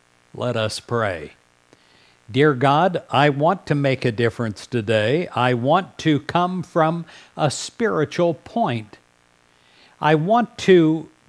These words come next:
dedicate myself to working in cooperation with your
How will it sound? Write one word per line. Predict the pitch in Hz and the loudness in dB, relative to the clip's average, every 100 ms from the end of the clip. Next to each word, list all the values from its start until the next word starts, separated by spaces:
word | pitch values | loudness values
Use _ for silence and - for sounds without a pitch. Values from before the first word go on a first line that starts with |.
| 113 | -2
dedicate | 160 220 202 - 180 170 - | 4 4 2 0 0 0 -2
myself | 127 139 135 - 139 117 110 113 - | -2 0 -2 -2 2 2 0 -4 -4
to | 127 | -2
working | 120 170 175 202 190 - - | 0 0 0 -4 -4 -8 -4
in | 156 151 156 - - | -2 -2 -6 -12 -8
cooperation | 151 170 196 208 - 180 196 196 - 131 90 _ _ _ - _ - | -4 -2 0 -2 -2 0 2 2 0 -4 -6 _ _ _ -20 _ -4
with | 139 - | -4 -2
your | 151 175 127 110 | 0 0 0 -2